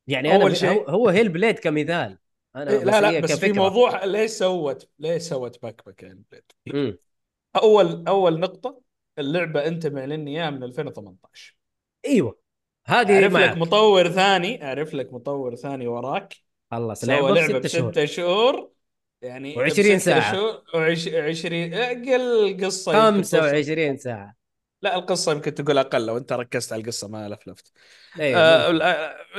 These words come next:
Speaker 2: النص يعني. فأنت أعلنت وعلى طول نزلت وحطيتها في نفس ال-، في، آه، في نفس الوقت. لكن هالبليد أنت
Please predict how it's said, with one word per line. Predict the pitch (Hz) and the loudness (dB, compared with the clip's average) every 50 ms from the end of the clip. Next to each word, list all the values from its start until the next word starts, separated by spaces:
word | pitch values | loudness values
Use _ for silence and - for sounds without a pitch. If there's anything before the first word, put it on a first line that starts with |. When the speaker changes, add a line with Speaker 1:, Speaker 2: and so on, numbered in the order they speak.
| 202 185 185 | 4 4 4
Speaker 2:
النص | 185 175 160 139 - - - - - - | 4 4 2 0 0 -2 -6 -10 -8 -4
يعني. | 135 135 127 123 135 131 113 117 | -4 -2 -2 -2 -4 -8 -8 -4
فأنت | - 151 156 185 202 165 - | 0 0 0 0 0 0 0
أعلنت | 165 156 147 143 156 170 208 262 254 - - | 2 4 4 2 2 2 0 -2 -4 -6 -4
وعلى | 139 127 135 151 | -4 -4 -4 -4
طول | - 180 156 143 | -2 -4 -2 -2
نزلت | 135 135 139 127 131 160 208 247 311 - - - - _ _ _ _ _ _ _ - | -4 -6 -6 -4 -2 0 0 -2 -2 -8 -14 -18 -20 _ _ _ _ _ _ _ -16
وحطيتها | 113 120 - - 156 156 - 170 170 165 165 170 147 | -14 -10 -6 -6 -6 -2 0 2 2 2 2 0 -2
في | 131 - 139 135 135 135 | -2 -2 -2 0 0 0
نفس | 143 151 147 - - - 147 123 | 0 -2 -2 -2 -4 -4 -2 -2
ال-، | 117 113 110 107 107 104 101 101 92 76 69 98 123 | -4 -4 -6 -6 -6 -8 -8 -10 -12 -12 -12 -12 -8
في، | - - 160 131 127 127 127 120 | -2 0 2 2 4 4 2 2
آه، | 120 120 120 113 113 113 110 110 104 101 104 - 92 - - 92 95 104 107 87 90 135 | 2 0 0 0 -2 -2 -4 -4 -6 -10 -12 -12 -12 -12 -12 -14 -16 -16 -16 -18 -14 -8
في | 147 | -4
نفس | 151 143 - - | -4 -2 -2 -4
الوقت. | 120 113 - 139 | -6 -4 -4 -4
لكن | 139 - - 151 | -4 -4 -2 -2
هالبليد | 143 151 147 139 135 147 165 180 160 175 - - - | -2 0 -2 0 0 2 2 2 2 0 -4 -8 -6
أنت | 156 165 180 165 - - - 98 | -4 -4 -4 -6 -8 -10 -14 -18